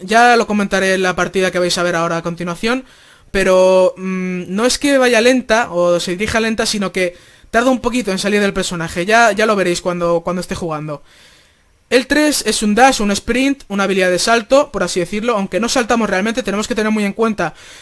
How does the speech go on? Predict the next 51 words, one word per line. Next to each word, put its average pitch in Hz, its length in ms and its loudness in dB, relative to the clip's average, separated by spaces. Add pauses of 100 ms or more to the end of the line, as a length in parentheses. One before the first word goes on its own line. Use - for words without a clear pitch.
(120)
que - 100 -4
cuando 190 200 0
utilicemos 202 420 -2
esta 233 160 -2
habilidad 214 500 0 (360)
para 185 200 2
ir 220 160 0
a 220 80 4
atacar 202 320 0
a 196 40 0
un 208 100 0
enemigo, 226 500 2 (260)
todos 226 140 -2
los 220 140 0
autoataques 214 360 -2
nos 208 100 0
lo 185 80 4
vamos 196 220 0
a 196 40 -6
comer. 165 340 -4
No 180 140 -2
es 190 80 -4
como 196 180 -2
un 185 60 -2
salto 180 240 -4
hacia 175 140 -6
adelante, 160 340 -2
es - 180 -4 (240)
un 220 140 -2
sprint. 147 420 -8 (580)
Em, 185 800 0 (1080)
lo 180 140 0
que 233 100 0
hace 285 260 0
es 269 120 0
que, 214 180 0
bueno, 196 220 0
aparte 185 260 -2
de 185 80 0
poder 180 500 2
irnos 202 380 -4
y 190 60 -6
tal 190 100 -2
más 185 140 -6
fácilmente, 202 480 -4
aumenta 175 280 -4
la 175 60 -2
velocidad 170 280 -4
de - 20 -6
movimiento, 196 560 -2
tal, 233 260 0